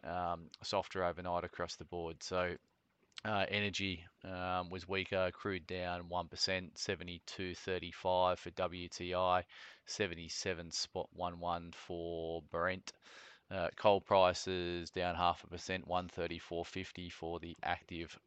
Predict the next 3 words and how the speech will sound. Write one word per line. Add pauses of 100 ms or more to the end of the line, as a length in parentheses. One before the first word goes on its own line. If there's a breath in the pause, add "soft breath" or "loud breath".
(120)
contract. (460 loud breath)
Uh,
uranium,